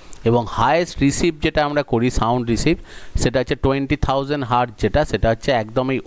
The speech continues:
ওপরকার organ of Corti-গুলো দিয়ে। কারণ actually কি এরপর, এবং ওইটাই হচ্ছে লিমিট, যে তারপর যেহেতু আর আমাদের ফ্লুইডটার এক্সটেনশন নেই, তাহলে তার থেকে বেশি জোর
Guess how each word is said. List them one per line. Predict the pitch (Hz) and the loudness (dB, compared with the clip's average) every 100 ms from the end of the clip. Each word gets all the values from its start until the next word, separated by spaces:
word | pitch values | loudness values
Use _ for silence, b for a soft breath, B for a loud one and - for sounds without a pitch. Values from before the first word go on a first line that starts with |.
| 120 | 0
ওপরকার | - 120 - 139 113 | 2 0 2 2 2
organ | 104 104 120 | 0 0 -2
of | - | 0
Corti-গুলো | 104 - 87 85 82 | -2 -2 -4 -2 -4
দিয়ে। | 82 - B B B B | -4 -8 B B B B
কারণ | 123 147 147 139 | 2 2 0 -6
actually | - 156 156 - | -4 -2 -2 -2
কি | 190 139 | -2 0
এরপর, | 151 - 135 92 80 - 110 | 0 0 0 0 -4 -4 0
এবং | 135 - | 0 0
ওইটাই | 120 151 160 | -2 0 0
হচ্ছে | 160 151 143 | -2 0 0
লিমিট, | 147 135 - B B 127 | 0 -4 -6 B B -2
যে | 123 | 0
তারপর | 131 139 - 147 156 - | 0 -2 0 2 2 2
যেহেতু | 156 160 170 127 143 | 0 2 2 2 2
আর | 151 - | 2 0
আমাদের | 139 143 156 - | 2 2 0 -2
ফ্লুইডটার | - 147 147 143 156 143 | 0 0 0 0 0 -2
এক্সটেনশন | - - 151 151 156 131 | -4 -2 -2 0 -2 0
নেই, | 92 85 B B B | -4 -6 B B B
তাহলে | 127 123 | 0 2
তার | 117 131 - | 2 0 0
থেকে | - 147 156 | -2 0 0
বেশি | 147 - 151 | -2 -2 0
জোর | 151 | 0